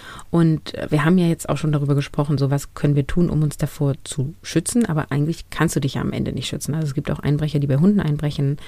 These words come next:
Ähm, ich meine, es wäre jetzt irgendwie dumm, äh, die Fenster unten aufzulassen, die können wir ja mal zumachen, aber wenn jemand bei dir einbrechen will, eigentlich kannst du kaum was machen, ne? So,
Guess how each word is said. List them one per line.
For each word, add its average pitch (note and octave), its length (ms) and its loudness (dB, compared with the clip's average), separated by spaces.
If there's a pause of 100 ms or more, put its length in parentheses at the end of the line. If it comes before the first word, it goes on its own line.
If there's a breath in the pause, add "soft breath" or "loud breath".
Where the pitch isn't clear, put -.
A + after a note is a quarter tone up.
(440 loud breath)
Ähm, C#3 180 2
ich C#3+ 100 -4
meine, D3 140 2
es C#3 100 -8
wäre C#3+ 100 2
jetzt C#3+ 120 -4
irgendwie C#3+ 180 0
dumm, C#3+ 320 2
äh, C#3 340 0
die C#3 180 -6
Fenster F3+ 340 2
unten D#3+ 220 2
aufzulassen, C#3+ 880 0
die - 160 -10
können C3+ 180 2
wir C3+ 60 6
ja C3 60 4
mal C3+ 120 2
zumachen, F#3+ 560 6 (460 loud breath)
aber C#3 280 2
wenn D3 160 4
jemand D3+ 220 4
bei D3 80 2
dir D#3 140 2
einbrechen E3+ 420 2
will, D#3+ 340 4
eigentlich D#3 240 0
kannst - 240 -2
du C#3+ 60 2
kaum C3+ 280 0
was C#3 160 -2
machen, - 300 -4
ne? F#3+ 220 2 (680 loud breath)
So, D#3 320 2